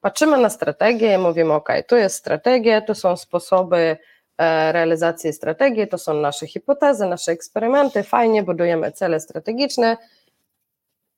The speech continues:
Pojawiają się nawet O K R-y, z tego pojawiają się oczywiście refinementy, pomysły na to, jak możemy to zrobić, planujemy backlogie, super fajnie.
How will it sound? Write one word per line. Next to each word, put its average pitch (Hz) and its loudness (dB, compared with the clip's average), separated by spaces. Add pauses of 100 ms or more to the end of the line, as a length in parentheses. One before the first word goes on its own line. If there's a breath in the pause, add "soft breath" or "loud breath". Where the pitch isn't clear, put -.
(200)
Pojawiają 180 2
się 165 -6
nawet 147 -2
O 175 -4
K 220 0
R-y, 262 4
z - -16
tego 233 2
pojawiają 185 0
się 160 -6
oczywiście 160 -4 (140)
refinementy, 214 0
pomysły 190 -2
na 170 -4
to, 165 -4
jak 156 -6
możemy 160 -6
to 180 -4
zrobić, 233 2 (440 soft breath)
planujemy 190 2
backlogie, 175 -2
super 175 -12
fajnie. - -10